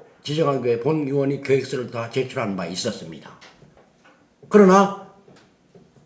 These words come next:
지금, 어, 탈락됐기 때문에 빨리 제도화를 만들기 위해서는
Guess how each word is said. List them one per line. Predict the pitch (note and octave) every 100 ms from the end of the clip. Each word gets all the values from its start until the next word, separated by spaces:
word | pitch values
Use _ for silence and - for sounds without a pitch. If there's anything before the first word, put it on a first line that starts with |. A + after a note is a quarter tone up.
| _ _ _ _ _ _ _
지금, | - G3 C3 F3+ G#3+ - _ _ _ _ _ _ _ _ - -
어, | G2+ F#2+ - - _ _ _
탈락됐기 | - C4+ B3 - - C#3
때문에 | A#2 F2 F#2 C3+ A#2+ - _ _ _ _ _ _ _ _ _ -
빨리 | A#3 B3+ C#4
제도화를 | F3+ A3 B3+ A#3+ A3+ A#3 G#3
만들기 | C#3+ E3 F3+ F#3 D#3+
위해서는 | A2+ A#2 A2 F#2